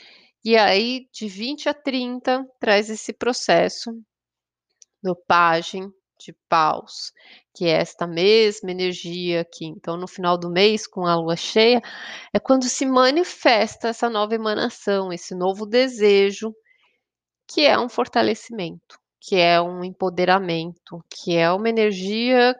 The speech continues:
crescendo, que tá ainda bem no comecinho, mas que ela traz exatamente essa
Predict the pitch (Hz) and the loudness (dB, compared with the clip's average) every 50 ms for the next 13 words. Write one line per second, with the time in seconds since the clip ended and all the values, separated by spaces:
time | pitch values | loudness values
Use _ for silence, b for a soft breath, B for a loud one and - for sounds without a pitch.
0 | _ - - 277 302 330 403 - - - - - 302 254 240 233 226 220 202 185 | _ -8 0 2 4 4 4 2 -2 -8 -2 2 4 4 4 2 0 -4 -8 -10
1 | 175 - - - _ - 226 214 214 226 233 240 226 220 196 185 190 220 - 587 | -10 -10 -14 -6 _ 0 2 2 2 0 -2 -2 -2 -2 -2 0 0 0 0 0
2 | 640 523 - - 392 392 339 294 285 - - - - 240 262 285 330 359 B B | -4 -10 -8 -4 -4 -2 -2 -4 -6 -6 -10 -10 -8 -6 -6 -6 -6 -8 B B
3 | B B B B B _ - 208 208 - - 208 - - - - - 220 190 190 | B B B B B _ -6 -6 -6 -2 -2 0 0 0 -2 -2 0 0 2 4
4 | 196 196 202 214 220 202 196 190 190 196 185 190 - - 196 190 175 175 180 190 | 4 2 2 0 -2 -6 -8 -8 -6 -6 -6 -6 -8 -10 -10 -10 -10 -12 -12 -14
5 | - - - 175 165 165 170 - - - - - | -14 -10 -8 -6 -6 -6 -6 -8 -8 -8 -8 -8